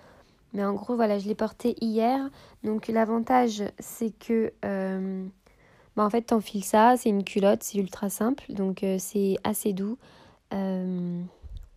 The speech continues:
c'est assez doux. En fait, euh, tu mets rien dans ton corps. Tu mets juste une culotte. Euh, la culotte est très douce. La matière est très confortable.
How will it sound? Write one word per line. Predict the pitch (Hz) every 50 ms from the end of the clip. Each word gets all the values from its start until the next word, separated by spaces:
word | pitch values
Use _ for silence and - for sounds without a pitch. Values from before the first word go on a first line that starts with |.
| _ _ _ _ _ _ _ _ _ _ _ _ _ -
c'est | - - -
assez | 196 185 - - 180
doux. | 180 180 - _ _ _ - - - _ _ _ _ _ _ _ _ _ _ _ _ _ _ _ _ _ _ _ _ - - - - - -
En | 214
fait, | 196 233 226 - 220
euh, | 196 190
tu | - - - 214
mets | 196 185 180 185 185
rien | 175 196 196 202 202 202 202 208 - _ _ _ _ _ _ _ _ _ _ _ -
dans | 185 190 185
ton | 185 - 190 185
corps. | - 202 220 262 - - - _ _ _ _ _ _ _ _ _ _ _ _ _
Tu | - - - 208
mets | 202 196 190 190
juste | 190 220 233 - - - -
une | 202 202 185
culotte. | - - - 202 190 185 185 - - - - - - - - - - _ _ -
Euh, | 196 196 190
la | 185 190 196
culotte | 190 - - 220 208 208 - 214
est | 185 - _
très | - - - 254 247 233
douce. | 196 202 214 233 - - - - - _ - - - - - _ _ -
La | 208 208 196 196
matière | 196 196 196 185 - - 220 214 202
est | 196 196 - _
très | - - - 247 233
confortable. | 220 - - 214 - - 214 202 - - 208 214 226 254